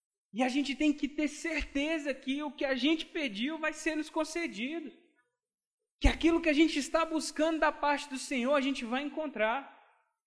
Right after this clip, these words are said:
E que a porta que a gente precisa que seja aberta,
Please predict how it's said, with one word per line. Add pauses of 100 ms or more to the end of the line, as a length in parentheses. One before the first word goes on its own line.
(400)
E
que
a
porta
que
a
gente
precisa
que
seja
aberta,